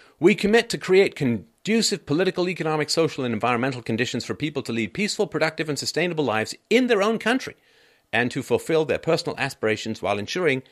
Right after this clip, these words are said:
that desperation and deteriorating environments do not compel them to seek a livelihood elsewhere through irregular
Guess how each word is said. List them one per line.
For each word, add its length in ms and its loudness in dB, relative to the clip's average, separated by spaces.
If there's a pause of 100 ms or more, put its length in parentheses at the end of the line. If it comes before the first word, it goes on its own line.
(220)
that 160 -10
desperation 560 -2
and 100 -6
deteriorating 680 -2
environments 500 -2
do 80 -10
not 200 -4
compel 380 -2
them 140 -6 (800)
to 60 -6
seek 240 0
a 40 2
livelihood 540 -2
elsewhere 400 2
through 400 0
irregular 640 0